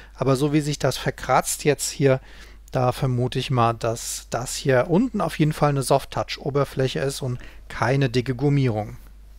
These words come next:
Das sind also die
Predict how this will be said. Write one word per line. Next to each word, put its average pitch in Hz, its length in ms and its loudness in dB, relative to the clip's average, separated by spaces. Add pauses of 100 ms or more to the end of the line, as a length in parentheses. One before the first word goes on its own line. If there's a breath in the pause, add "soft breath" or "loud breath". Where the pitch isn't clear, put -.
(1800)
Das 165 160 2
sind 196 100 6
also 143 200 2
die 123 200 2